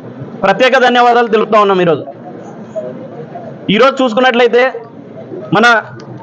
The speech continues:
ఎక్స్ చైర్పర్సన్ బోయ శాంత గారి గు-, వారు చేసినటువంటి, వారు పెట్టినటువంటి ఇబ్బందులు ఇదివరకే మీడియాలో చెప్తా ఉన్నాం. అధికార పార్టీ వాళ్ళు పెట్టే ప్రలోభాలకి,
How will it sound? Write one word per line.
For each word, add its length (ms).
ఎక్స్ 200
చైర్పర్సన్ 540
బోయ 260
శాంత 240
గారి 220
గు-, 240
వారు 240
చేసినటువంటి, 640
వారు 220
పెట్టినటువంటి 600
ఇబ్బందులు 380
ఇదివరకే 400
మీడియాలో 300
చెప్తా 280
ఉన్నాం. 160
అధికార 320
పార్టీ 300
వాళ్ళు 260
పెట్టే 220
ప్రలోభాలకి, 640